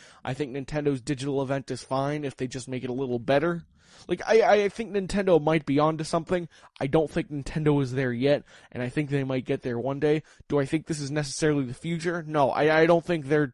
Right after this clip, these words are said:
pulling a Super Mario Bros. on press conferences. I don't think that this is going to be revolutionary. If anything, I don't think Nintendo's going to be the one to do it, but, uh, the press conference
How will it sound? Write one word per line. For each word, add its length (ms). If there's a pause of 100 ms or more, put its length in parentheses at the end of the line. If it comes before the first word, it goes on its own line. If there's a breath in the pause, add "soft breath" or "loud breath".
(120)
pulling 260
a 40
Super 280
Mario 340
Bros. 280
on 140
press 240
conferences. 460 (340 loud breath)
I 120
don't 340
think 220
that 120
this 120
is 80
going 180
to 80
be 80
revolutionary. 800 (300 loud breath)
If 180
anything, 360
I 120
don't 180
think 180
Nintendo's 420
going 160
to 60
be 80
the 80
one 140
to 100
do 220
it, 80 (400 soft breath)
but, 220
uh, 400
the 160
press 280
conference 840